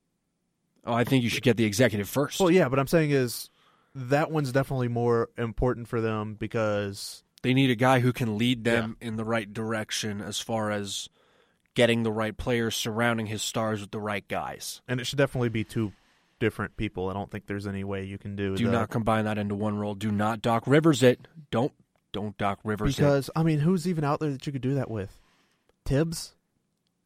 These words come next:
Speaker 2: I mean, Tibbs has the reputation maybe to pull that off, but I don't think he wants to do that anyways. But, I mean, you don't have, like, a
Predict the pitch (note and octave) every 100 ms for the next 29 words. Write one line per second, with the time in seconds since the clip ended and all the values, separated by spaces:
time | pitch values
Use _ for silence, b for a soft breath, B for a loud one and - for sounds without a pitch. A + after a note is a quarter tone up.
0 | _ _ _ _ _ _ _ _ _ _
1 | - C3 C3+ B2+ - C#3+ C#3 D3 C#3 D3+
2 | D3+ D#3+ D#3 D3 D#3 D#3 D#3+ D#3 E3 E3
3 | E3 E3 E3 C#3 E3 F3 E3 F3 D#3 G3+
4 | - A2 G#2+ G#2 D3 F#3 F#2+ - - _
5 | _ _ _ _ _ _ _ C3+ A#2+ C#3+
6 | D3 D3+ F3 D#3+ E3 D#3+ C3 B2 A2